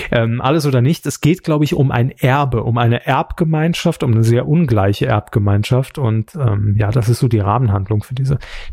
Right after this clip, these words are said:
tägliche Serie. Ähm, dann gibt es eine neue Comedy-Show namens Big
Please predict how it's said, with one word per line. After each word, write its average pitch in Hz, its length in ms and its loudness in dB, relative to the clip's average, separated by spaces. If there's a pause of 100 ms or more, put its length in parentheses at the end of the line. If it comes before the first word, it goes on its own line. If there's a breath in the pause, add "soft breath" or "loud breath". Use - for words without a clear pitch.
tägliche 135 460 -2
Serie. 131 480 2 (540 loud breath)
Ähm, 110 600 2 (1500 loud breath)
dann 120 260 0
gibt - 240 -2
es - 240 -4
eine 110 640 2
neue 113 340 4
Comedy-Show 131 800 -2
namens 107 380 -2
Big - 400 -4